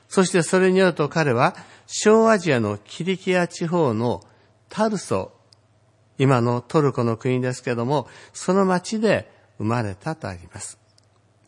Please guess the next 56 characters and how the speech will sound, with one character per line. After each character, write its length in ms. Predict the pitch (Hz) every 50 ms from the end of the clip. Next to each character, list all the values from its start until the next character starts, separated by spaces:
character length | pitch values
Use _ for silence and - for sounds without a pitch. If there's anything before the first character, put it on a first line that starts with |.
| _ _ _ _ _ _ _ _ _
彼 240 | - - 156 139 123
は 300 | 113 123 147 175 175 - - _ _ _ _ -
ユ 160 | 117 113 117
ダ 160 | 117 135 143
ヤ 100 | 143 135
人 300 | 113 117 110 107 104 98
で、 240 | 107 131 139 120 - - _ _ _ _ _ _ _ _ _
そ 200 | - - - 160
の 100 | 147 143
中 260 | 131 123 120 - 120
の 220 | 120 135 160 185 - - - - - - -
ベ 200 | - 117 123 143
ニ 140 | 165 196 214
ヤ 160 | 226 233 226
ミ 180 | 208 180 151 131
ン 120 | 120 107
の 260 | 107 104 98 101 - - _ _ _ _ -
部 240 | 113 104 104 123 156
族 320 | 165 190 175 165 - -
の 180 | 208 220 185 123
出 200 | - - - 107
身 280 | 95 - - 110 98 98
で 120 | 98 92
し 100 | - -
た。 160 | - - - _ _ _ _ _ _ _ _ _ _ _ _ _ _ - - - - - - _
こ 140 | - 147 135
の 120 | 135 127
ベ 200 | 120 123 139 143
ニ 80 | 151 156
ヤ 80 | 156
ミ 140 | 151 147 139
ン 60 | 135
の 120 | 131 131 127
部 80 | 135
族 220 | 143 151 151 139 -
か 120 | - 127
ら 140 | 113 110 107
は、 240 | 113 135 175 196 - - - _ _ _ _ _ _ _ _ _ _ _ -
か 180 | - 139 131
つ 100 | - -
て 180 | - 123 123 120
イ 60 | 117
ス 160 | 113 - -
ラ 120 | 143 139 135
エ 20 | 123
ル 60 | 113
の 180 | 110 107 117
王 140 | 123 123 117
で 120 | 110 110 107
あ 60 | 110
っ 60 | 110 _ _ -
た 280 | - 139 110 - - - - _ _ _ _
サ 360 | - - - - 180 185 190
ウ 100 | 175 151
ロ 180 | 123 113 113
が、 280 | 123 151 160 117 - -